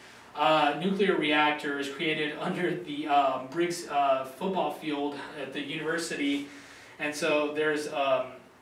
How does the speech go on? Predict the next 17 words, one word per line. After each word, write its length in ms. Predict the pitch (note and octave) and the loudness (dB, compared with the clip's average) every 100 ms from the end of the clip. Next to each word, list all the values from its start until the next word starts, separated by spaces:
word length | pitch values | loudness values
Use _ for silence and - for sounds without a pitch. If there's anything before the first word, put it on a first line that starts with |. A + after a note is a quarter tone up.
| - - - - - - | -20 -20 -20 -20 -20 -2
a 80 | F3+ | 2
lot 400 | D#3+ D#3+ E3+ - | 4 6 6 4
of, 500 | D#3+ D#3 D3+ D3 - - | 4 6 6 2 -4 -4
um, 400 | D#3+ C#3+ C#3+ C3+ C3+ - - - - - - | 2 4 4 0 -10 -16 -20 -20 -20 -20 -6
uh, 100 | D3 | -4
discoveries 520 | D3 G3+ F#3+ E3 D#3 | -2 -2 0 0 0
being 220 | D#3 D3+ C#3+ | -2 -4 -2
made 240 | C#3+ C#3+ | -2 0
there. 420 | D3 E3 F3 F3+ | 0 2 2 0
Uh, 200 | F3+ D#3+ | 2 2
Hanford, 640 | D#3 F#3 F#3+ F#3+ G3+ G3 E3+ | 4 2 0 2 2 4 6
Washington 500 | F3 F3 F3+ E3+ D#3+ | 6 6 2 -4 -4
is 120 | D3 | -2
also 320 | C#3+ - D#3 | -2 -2 -2
gonna 160 | D3 C#3+ | -4 -4
have 260 | C#3 C#3 C3+ | -2 -2 -2
reactors. 760 | C#3 C3+ C3+ C3+ C#3 C#3 C#3 | -4 0 0 -2 -6 -6 -6